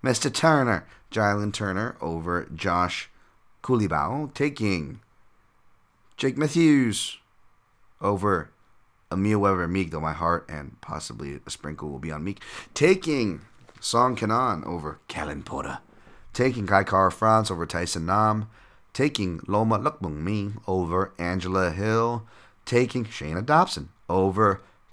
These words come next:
Priscilla Cachoeira. Parlay, Y-, Yan Xiaonan parlayed at minus two seventy-five with Sasoli.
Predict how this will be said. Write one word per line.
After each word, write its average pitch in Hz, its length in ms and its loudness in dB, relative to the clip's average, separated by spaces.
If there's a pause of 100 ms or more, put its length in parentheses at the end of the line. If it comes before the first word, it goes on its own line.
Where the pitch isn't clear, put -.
Priscilla 120 520 0 (440)
Cachoeira. 92 920 2 (180)
Parlay, 117 720 4 (420)
Y-, 85 300 -4 (260)
Yan 117 460 6
Xiaonan 110 600 2
parlayed 95 600 0 (140)
at 82 160 -8
minus 95 260 -2
two 101 120 -6
seventy-five 85 680 -4
with 78 100 -8
Sasoli. 87 840 -2